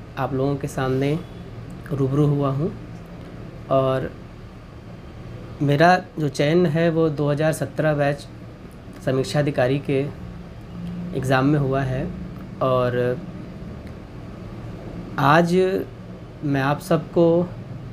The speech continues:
समीक्षा अधिकारी के एग्ज-, आगामी एग्ज़ाम और आग-, आगामी जो पीसीएस का एग्ज़ाम है उससे संबंधित कुछ बातें, कुछ अपना अनुभव शेयर करूँगा।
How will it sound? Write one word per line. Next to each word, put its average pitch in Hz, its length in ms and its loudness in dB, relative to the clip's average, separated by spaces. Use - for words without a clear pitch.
समीक्षा 139 320 4
अधिकारी 156 480 4
के 170 140 2
एग्ज-, 147 240 2
आगामी 135 440 2
एग्ज़ाम 147 540 2
और 135 160 4
आग-, 131 300 0
आगामी 147 800 2
जो 143 460 2
पीसीएस 175 360 4
का 160 120 6
एग्ज़ाम 127 380 0
है - 280 -6
उससे 156 240 4
संबंधित 180 640 6
कुछ 151 120 -2
बातें, 165 640 0
कुछ - 140 -4
अपना 143 220 0
अनुभव 143 280 2
शेयर 135 240 -2
करूँगा। 139 480 0